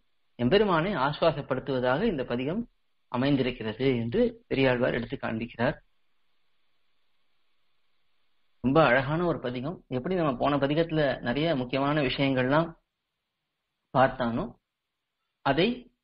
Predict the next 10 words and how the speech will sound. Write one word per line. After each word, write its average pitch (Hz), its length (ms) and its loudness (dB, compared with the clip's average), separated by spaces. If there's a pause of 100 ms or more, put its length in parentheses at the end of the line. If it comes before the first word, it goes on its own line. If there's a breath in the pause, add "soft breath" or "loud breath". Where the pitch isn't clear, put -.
(160)
ஆ, 127 340 0
எப்படி 135 360 0
அழகான 135 380 2
விஷயங்கள்லாம் 147 480 -2
அதுல 127 180 -2
காட்டப்பட்டதோ, 123 640 -4
அதே 147 340 0
போல 135 200 -2
இதுலயும் 160 480 0
நாம் 131 340 -6